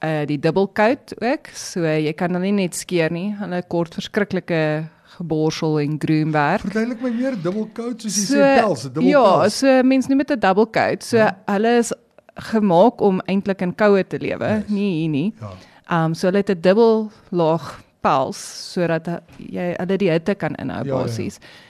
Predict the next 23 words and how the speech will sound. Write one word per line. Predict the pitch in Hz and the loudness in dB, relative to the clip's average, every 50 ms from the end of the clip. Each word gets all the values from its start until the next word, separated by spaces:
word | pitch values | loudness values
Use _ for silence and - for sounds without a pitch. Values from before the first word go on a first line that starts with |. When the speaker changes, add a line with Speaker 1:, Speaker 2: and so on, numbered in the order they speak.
| - - _ - | -20 -20 _ -4
Speaker 1:
Ehm, | - 180 170 170 175 | -2 0 0 0 0
so | 180 - 214 | -2 -2 -2
hulle | 202 208 | -4 -4
kry | - - 226 | -4 -2 -4
ook | 220 220 | -2 -2
maar | 226 202 185 | -2 -4 -2
warm | 170 156 160 165 170 175 | 0 0 0 0 0 -2
en | 175 175 - | -2 -4 -4
goed | - 190 175 170 - | -4 -6 -6 -4 -4
hierso, | 180 156 156 - - 170 185 202 | -6 -6 -6 -4 -2 -2 0 -2
so | 196 - 196 | -2 -4 -4
hulle | 170 165 160 170 | -4 -4 -4 -4
moet | 175 170 160 - _ - | -6 -6 -8 -10 _ -2
water | 147 143 151 160 156 - 170 165 | 0 2 2 0 0 -2 -2 0
hê | 165 165 160 160 | 0 0 0 0
en | 160 160 | -2 -4
goed | 160 - - - - | -6 -8 -8 -8 -6
om | 170 165 | -6 -6
in | 160 160 | -6 -6
te | 160 165 | -8 -10
speel | - - - 175 170 156 156 151 151 156 151 | -16 -8 -4 -2 0 0 0 0 0 0 -2
en | 147 156 | -2 -4
so. | - - 165 156 160 | -4 -4 -2 -2 -2